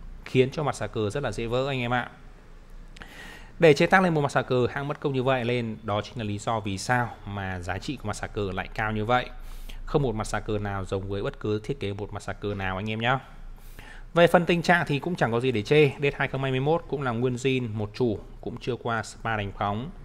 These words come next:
rất là đẹp. Bộ máy thì cũng sẽ là bộ máy ba hai ba lăm. Với em này thì mình sẽ giao lưu cao hơn một chút, mặc dù cái date là hai không hai mươi mốt, mình đang giao lưu loanh quanh là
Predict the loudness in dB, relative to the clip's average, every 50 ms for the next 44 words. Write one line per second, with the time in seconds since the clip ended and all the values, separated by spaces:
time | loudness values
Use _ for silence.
0 | -14 -8 -6 -6 -4 0 2 2 2 2 0 -4 -12 -14 -14 -14 -14 -6 -4 -4
1 | -4 -2 -2 -2 -2 -2 -2 -4 -4 -6 -6 -6 -6 -6 -6 -6 -6 -4 -6 -6
2 | -8 -6 -6 -6 -4 -4 -6 -6 -6 -4 -2 -2 -2 -4 -4 -4 -4 -4 0 0
3 | 2 4 4 4 4 2 -4 -10 -16 -18 -18 -18 -18 -18 -18 -18 -20 -20 -20 -20
4 | -20 -20 -20 -20 -20 -6 4 6 8 8 8 8 8 6 6 4 2 -2 -8 -12
5 | -8 -6 -2 -2 0 0 -2 -2 -6 -4 0 0 0 2 2 2 0 2 2 2
6 | 2 2 2 -2 -2 -2 0 0 0 0 0 -4 -4 -4 -2 -2 -4 -2 -2 -2
7 | 0 0 0 0 -2 -6 -6 -4 -6 -6 -2 -2 -4 -4 -4 -4 -4 -2 2 2
8 | 4 2 2 0 -6 -14 -20 -18 -18 -16 -16 -16 -16 -10 -6 -4 -2 0 0 0
9 | -2 0 0 0 0 2 0 0 0 0 -2 -2 -2 -4 -2 -2 0 0 0 -2
10 | -4 -4 -4 -4 -4 -6 -8